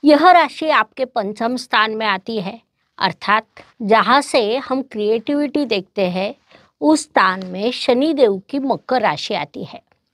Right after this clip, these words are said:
जिस कारण नवनिर्माण करना, क्रिएटिविटी करना, यह चीज़ें उसके अंतर्गत आती है। फिर भी कुछ चीज़ों में यहाँ बड़ा अंतर्विरोध दिखाई देता है। विशेष रूप से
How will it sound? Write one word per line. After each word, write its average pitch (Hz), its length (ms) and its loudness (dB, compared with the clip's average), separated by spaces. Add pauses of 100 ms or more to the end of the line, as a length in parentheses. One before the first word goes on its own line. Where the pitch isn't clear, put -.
(160)
जिस 247 300 0
कारण 160 420 0 (440)
नवनिर्माण 277 800 4
करना, 214 440 -4
क्रिएटिविटी 233 840 -4
करना, 208 440 -4
यह 214 340 0
चीज़ें 220 380 -2
उसके 226 340 -4
अंतर्गत 208 580 -2
आती - 320 -4
है। - 160 -14 (520)
फिर 285 200 0
भी 180 240 -2 (460)
कुछ 359 220 4
चीज़ों 247 360 0
में 247 180 -2
यहाँ 269 400 0
बड़ा 214 340 0
अंतर्विरोध 226 760 -2
दिखाई 202 380 -6
देता 170 300 -8
है। - 180 -10 (600)
विशेष 240 500 0
रूप 190 160 -8
से - 280 -12